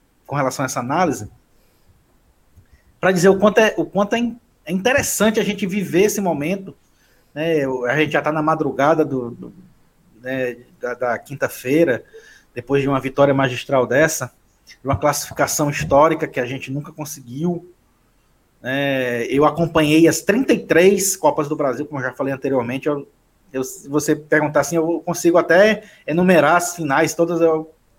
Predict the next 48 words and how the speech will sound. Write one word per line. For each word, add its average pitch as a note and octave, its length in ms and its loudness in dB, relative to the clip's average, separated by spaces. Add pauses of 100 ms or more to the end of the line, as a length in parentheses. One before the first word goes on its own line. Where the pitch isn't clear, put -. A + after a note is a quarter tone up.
(340)
pelo F3 120 0
menos A3+ 160 2
as B3 160 2
finais G3 280 4
eu G#3+ 40 4
assisti. G3 360 -2
Não, F#3+ 200 -2
eu E3+ 100 4
não F#3 100 0
sou G3 240 0
doido E3 240 2
de D3 80 -12
dizer C#3+ 240 -6
que E3 80 -6
assisti E3 240 -10
todos E3 240 -6
os C#3+ 100 -6
jogos, C#3 260 0 (340)
porque - 140 -4
é D#3 40 4
impossível. E3+ 600 -4 (340)
Mas D#3 180 0
as E3 240 -2
finais F3 460 2
eu F3 80 4
assisti, E3 420 -4
semifinais D3 580 -8
talvez C3 440 -4
até. B2 300 -6 (920)
E E3+ 80 2
eu F#3+ 80 6
sei G#3+ 240 4
o - 260 -2
quanto C4+ 340 4
é, B3 300 2 (260)
essa E3+ 180 -2
história G#3 300 0
é G#3 40 0
grandiosa F#3+ 540 2
e - 20 -6
que F3 100 -6
a E3+ 60 0
gente F3+ 160 -4
vai F3+ 100 0
fazer F3 220 -2
parte E3 360 -2
dela D#3+ 240 0
agora. C#3+ 460 0